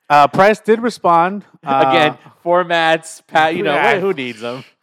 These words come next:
Speaker 1: Let's keep it on your toes. Make sure that you guys are, are listening.
Speaker 2: Structure,
Speaker 1: There's,
Speaker 2: whatever.
Speaker 1: there's gonna be a quiz at the end, so you better have listened to the whole thing, or else we're gonna come to your house and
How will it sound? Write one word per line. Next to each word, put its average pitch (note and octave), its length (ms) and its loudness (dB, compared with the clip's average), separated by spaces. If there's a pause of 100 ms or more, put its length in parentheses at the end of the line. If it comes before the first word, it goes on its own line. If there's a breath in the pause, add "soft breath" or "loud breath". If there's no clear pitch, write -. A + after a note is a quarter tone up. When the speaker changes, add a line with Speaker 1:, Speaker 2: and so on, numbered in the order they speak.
(240)
Speaker 1:
Let's E3+ 120 -20
keep - 160 -8
it G3+ 100 2
on F3 60 0
your C3 80 -4
toes. C3+ 340 2
Make D#3+ 140 0
sure E3+ 140 -2
that D#3+ 60 0
you D3+ 80 0
guys C#3+ 80 -2
are, C#3 180 -2
are B2+ 180 -2
listening. B2 480 -8
Speaker 2:
Structure, A2 760 -18 (460)
Speaker 1:
There's, B2 220 -6
Speaker 2:
whatever. A2+ 120 -14
Speaker 1:
there's C3+ 140 4
gonna D#3+ 140 -2
be D3+ 100 4
a C3+ 60 2
quiz D3+ 240 2
at C#3 100 -2
the B2 120 -10
end, A2 160 -8
so A2 300 -4
you A2 120 -18 (840)
better B2 160 -6
have A#2 120 -4
listened B2 220 -14
to A2+ 60 -14
the A2+ 100 -8
whole G#2 120 -14
thing, G#2+ 280 -18
or G#2 100 -12
else A2 180 -10
we're A2+ 100 -20
gonna A#2 160 -16
come A#2+ 180 -18
to A2+ 60 -16
your A2 160 -12
house A2 260 -16
and G2+ 180 -20